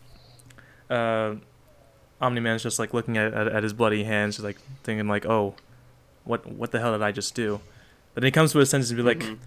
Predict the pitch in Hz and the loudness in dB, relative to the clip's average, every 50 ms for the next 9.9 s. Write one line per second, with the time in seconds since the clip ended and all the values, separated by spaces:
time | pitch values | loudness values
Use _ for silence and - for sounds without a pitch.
0 | - - - - - - - 123 123 117 107 104 101 120 120 120 107 - 131 143 | -20 -20 -20 -20 -18 -6 0 2 4 4 4 4 4 2 2 2 2 0 -2 -4
1 | - 151 151 160 143 143 127 135 135 135 - - 113 110 143 160 156 - - 110 | 0 2 2 2 2 4 6 6 6 6 4 0 2 6 6 6 6 6 2 0
2 | 101 101 104 104 104 107 - - 113 - 120 107 104 101 - 117 127 - 117 127 | 0 0 -2 -2 -2 -2 -4 -6 -6 -2 -2 -2 -2 -2 -2 -2 -2 0 2 4
3 | 131 123 - 117 131 135 131 110 - - 139 131 120 113 110 107 104 104 104 101 | 4 4 4 2 2 2 2 0 2 4 4 4 4 4 2 0 0 0 0 -2
4 | - 107 98 98 107 - - 101 - 110 113 - - - 104 110 110 110 107 107 | -2 -4 -6 -6 -6 -8 -8 -8 -6 -6 -6 -4 -4 -4 -2 0 2 4 4 4
5 | 113 104 104 98 123 131 135 131 - 104 101 101 104 101 101 - 107 104 104 104 | 2 0 0 0 2 2 2 0 -2 -4 -2 -2 -2 -2 -2 -2 -4 -4 -2 -2
6 | 107 104 104 - - 113 107 104 101 - - - - - - - - - - 113 | -2 -2 -4 -4 -4 -2 0 0 -2 -4 -6 -14 -20 -18 -18 -16 -6 -2 2 2
7 | 107 101 95 - - 135 135 117 101 - - - - - 107 107 101 101 98 98 | 4 4 2 2 4 4 6 6 4 2 -4 -12 -10 -6 -4 -4 -4 -4 -6 -8
8 | - - - - - - - 104 - - 143 127 113 104 120 143 131 139 - - | -12 -14 -16 -16 -14 -12 -12 -4 0 0 0 0 0 2 2 2 2 2 -2 -6
9 | 76 71 - - 151 - _ - - - _ - - 113 110 110 104 | -6 -6 -8 -10 -14 -18 _ -20 -20 -20 _ -6 -2 0 0 0 0